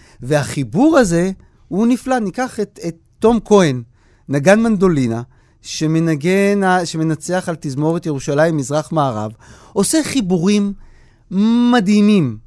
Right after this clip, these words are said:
יוצאי דופן, בין תזמורת, שהיא תזמורת מערבית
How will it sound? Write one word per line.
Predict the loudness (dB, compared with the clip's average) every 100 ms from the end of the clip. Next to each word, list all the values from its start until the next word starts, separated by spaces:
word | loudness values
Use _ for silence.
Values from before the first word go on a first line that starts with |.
| -20 -16
יוצאי | -2 -2 0 -2 0
דופן, | -2 -2 -6 -8 -16 _
בין | 0 2 4 2 -8 _ _ _ -4
תזמורת, | -2 2 6 8 8 4 0 _ _
שהיא | -8 -4
תזמורת | -2 0 2 2 0 _ _
מערבית | 0 2 2 2 -2 -2 -4 -4 -12